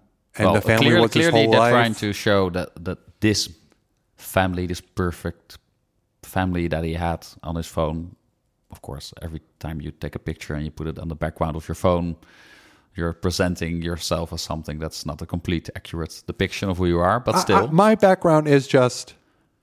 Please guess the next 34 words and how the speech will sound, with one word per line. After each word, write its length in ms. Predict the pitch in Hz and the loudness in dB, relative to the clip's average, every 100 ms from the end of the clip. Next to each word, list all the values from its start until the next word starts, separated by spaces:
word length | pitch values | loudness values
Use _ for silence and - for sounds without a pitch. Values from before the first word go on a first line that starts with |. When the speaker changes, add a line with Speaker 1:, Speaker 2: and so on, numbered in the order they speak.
| _ _ _ _ _ - | _ _ _ _ _ -4
Speaker 1:
like, 160 | 98 | -2
a 60 | 92 | -2
stock 560 | - - 110 117 - - - _ _ _ _ _ _ _ - | -2 0 2 0 -4 -20 -20 _ _ _ _ _ _ _ -6
Speaker 2:
A 100 | 98 | -2
stock 180 | 95 120 | 0 2
Speaker 1:
iPhone, 120 | 135 | 2
Speaker 2:
exchange 320 | 110 127 131 - | 2 2 0 -2
Speaker 1:
a 40 | |
Speaker 2:
market? 120 | 127 135 | -2 2
Speaker 1:
stock 240 | 113 113 - | 4 2 0
iPhone. 720 | 101 101 - 98 92 92 87 - - | 0 0 0 -4 -2 -4 -8 -14 -12
Speaker 2:
Oh, 80 | - | -6
s-, 240 | - - | -6 -6
really? 380 | 87 95 254 175 - | -4 -4 -4 -4 -2
Speaker 1:
I 100 | 104 | -2
should 280 | - 104 | 2 0
say, 220 | - 160 208 | 4 2 6
though, 240 | 170 165 | 6 4
for 220 | 165 101 | 2 4
a 80 | 101 | 6
while, 420 | 98 143 170 143 | 6 4 2 2
it 140 | 117 104 | 2 4
was 540 | 98 98 101 101 - - | 4 4 2 0 -8 -8
you 440 | 104 95 98 104 | -2 4 6 6
and 280 | 107 107 110 - _ _ _ | 4 2 -4 -10 _ _ _
Jarrett. 460 | 120 113 92 95 - _ _ _ | -2 2 2 0 -4 _ _ _
Speaker 2:
Yeah, 300 | - 92 90 | -6 0 0
but 160 | 90 85 | 0 -4
not 240 | 87 - - | -6 -8 -14
because 260 | 87 90 | -10 -8
we 120 | 92 | -6
were 100 | 92 | -6
on 160 | 101 120 | -6 -6
it. 120 | 117 | -10